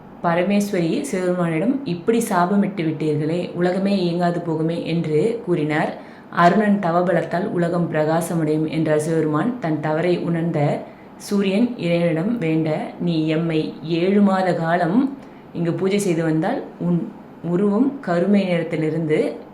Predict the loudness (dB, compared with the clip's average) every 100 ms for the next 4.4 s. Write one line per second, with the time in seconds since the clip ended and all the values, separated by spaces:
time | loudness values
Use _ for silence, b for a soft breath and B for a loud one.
0 | -2 0 2 0 -2 -4 -4 -4 -6 -2
1 | 0 0 2 2 2 2 -2 -2 -2 0
2 | 0 -2 -6 B B B -4 0 2 2
3 | 0 0 0 0 -4 -10 -18 -8 0 2
4 | 4 2 2 0